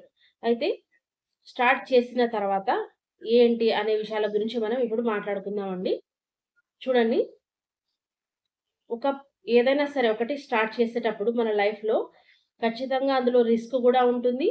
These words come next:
లాభం కూడా ఉంటుంది. రిస్క్ లేనిది రా-,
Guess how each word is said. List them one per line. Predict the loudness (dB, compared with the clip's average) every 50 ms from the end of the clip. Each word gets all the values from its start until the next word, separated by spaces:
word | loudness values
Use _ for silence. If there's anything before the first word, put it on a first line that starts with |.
| -2 -4 -10 _ _ _ _ -2
లాభం | 0 2 2 2 2 0 0 0 -2 0 2
కూడా | 2 4 4 4 4
ఉంటుంది. | 2 0 -2 -4 -4 -4 -4 -6 -6 -6 -4 -2
రిస్క్ | -2 -2 -4 -4 0 2
లేనిది | 4 4 4 2 0 -4 -4 -6 -6 -8 -8 -12 -16 -20 -20 -20 _ _ _ -10
రా-, | -6 -4 -2 -2